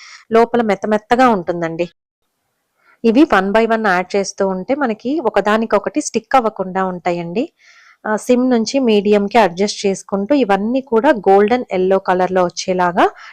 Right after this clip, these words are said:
టర్న్ అయ్యేంత వరకు బాగా వేయించుకోవాలన్నమాట. మెయిన్ ఈ వేగడంలోనే ఉంటుందండి దీని టేస్ట్. ఎందుకంటే ఫాస్ట్ ఫాస్ట్‌గా వేయించేసి పక్కన పెట్టామంటే అప్పటికి బాగానే ఉంటాయి. మళ్ళీ మనము ఆ బెల్లం పాకంలో వేస్తాం కదా,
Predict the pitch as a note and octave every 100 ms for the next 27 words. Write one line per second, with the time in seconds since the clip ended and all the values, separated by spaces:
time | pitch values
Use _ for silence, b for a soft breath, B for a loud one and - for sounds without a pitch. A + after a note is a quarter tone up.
0 | B G3 F#3+ G3 F#3+ F#3 F#3 F3+ F3+ -
1 | F#4 A3+ F3+ F3 A3+ F#3+ F3+ G3+ - -
2 | F#3 F3 E3 D#3+ D#3+ D#3+ F3 B B B
3 | - G3 A#3 C#4 C4 A3+ F#3 G3 A3 B3
4 | A#3 G#3+ G3+ G#3+ F#3+ G3 F#3+ F3 G#3 G3
5 | F#3+ F3 F3 F#3+ G3 - G#3 G3 G3+ A#3+
6 | B3+ G#3+ A#3+ D4+ B B B - G3 G3+
7 | - A#3+ A3+ - A3 A3+ G3+ G3 G#3 A3+
8 | G#3 G3 - G3+ G3+ - F#3+ F#3 F#3+ A3
9 | - A3 A3+ G#3 G3 G#3 A#3 G#3 F#3+ F#3
10 | G#3 E4+ - B B - G#3 A3 C4+ C4
11 | A#3+ A3 G#3+ A3 - F#3+ F#3+ F#3+ B3+ B3+
12 | A#3 A3+ G#3+ G#3 G3+ G3 - G3+ G3 G3